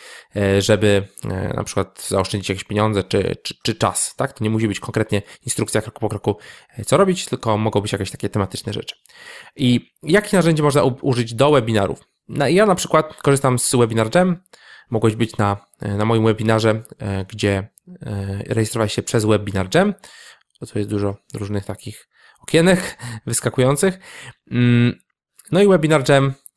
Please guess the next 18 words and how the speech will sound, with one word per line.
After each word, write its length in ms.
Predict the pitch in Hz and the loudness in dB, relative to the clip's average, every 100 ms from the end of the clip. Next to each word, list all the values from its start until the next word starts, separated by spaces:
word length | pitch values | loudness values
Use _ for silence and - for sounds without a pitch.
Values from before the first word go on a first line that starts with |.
| - | -8
Webinar 460 | 120 117 123 127 123 | 0 2 4 4 4
Jam 160 | 123 117 | 4 4
jest 180 | 117 | 4
dobrym 200 | 123 127 | 2 2
rozwiązaniem. 640 | 127 120 120 120 120 120 120 - | 2 4 4 4 4 2 0 -4
E, 160 | 113 107 | -2 2
jest 220 | 113 143 | 4 4
dosyć 180 | 156 - | 0 0
drogim 220 | 170 156 | 0 2
rozwiązaniem, 560 | 156 143 151 147 143 135 | 2 2 2 2 2 0
bo 60 | |
kosztuje 460 | 123 - - 127 120 - - - - | -2 -4 0 2 2 -2 -16 -20 -4
na 120 | 120 | 0
rok 200 | 117 120 | 2 2
około 300 | 117 - 120 | 0 0 2
dwóch 180 | 117 117 | 0 -4
tysięcy 340 | - - 120 120 | -6 -2 -2 0
złotych, 400 | 110 120 120 | 0 0 -2